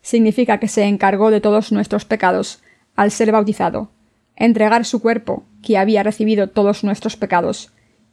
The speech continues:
y morir en nuestro lugar. Jesús nos salvó de nuestros pecados al entregar su cuerpo de esta manera.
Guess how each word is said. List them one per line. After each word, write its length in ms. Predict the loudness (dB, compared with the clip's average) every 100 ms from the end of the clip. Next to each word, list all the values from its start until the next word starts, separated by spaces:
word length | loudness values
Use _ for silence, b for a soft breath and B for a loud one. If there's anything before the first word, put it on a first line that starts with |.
| 0
y 100 | 2
morir 300 | 4 4 4
en 100 | 2
nuestro 300 | 0 -2 -2
lugar. 320 | 0 0 -2 _ _ _ _ _ _ _ _ _ _
Jesús 520 | -2 0 2 -2 0
nos 180 | -2 0
salvó 320 | 2 4 4
de 100 | 4
nuestros 320 | 0 -2 -4
pecados 540 | -4 0 0 -2 -6 -18 b b
al 160 | 0 2
entregar 420 | 2 2 2 0
su 180 | -2 0
cuerpo 300 | 0 0 0
de 140 | 0
esta 200 | -4 -4
manera. 420 | -4 -4 -6 -10